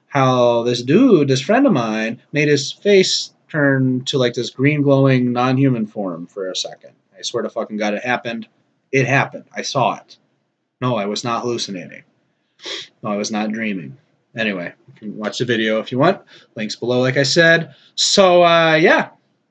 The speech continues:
Same kid, same kid. This would have been, uh, we were college age, you know, early twenties. And, uh, yeah, we were, uh, regularly practicing, uh, uh, using the Ouija board and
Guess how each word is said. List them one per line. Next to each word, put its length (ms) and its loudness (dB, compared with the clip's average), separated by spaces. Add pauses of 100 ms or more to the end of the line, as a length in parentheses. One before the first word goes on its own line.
(120)
Same 300 2
kid, 340 2
same 340 0
kid. 320 2 (200)
This 160 -12
would 120 0
have 40 -6
been, 280 0 (580)
uh, 440 2
we 80 6
were 260 2
college 400 -2
age, 320 -2
you 60 -10
know, 120 -6
early 200 -2
twenties. 460 -8 (1300)
And, 220 2
uh, 420 2 (600)
yeah, 220 2
we 160 4
were, 220 4
uh, 320 4 (180)
regularly 580 4
practicing, 800 2
uh, 540 0
uh, 20 0
using 280 0
the 60 -4
Ouija 280 2
board 420 8
and 400 -6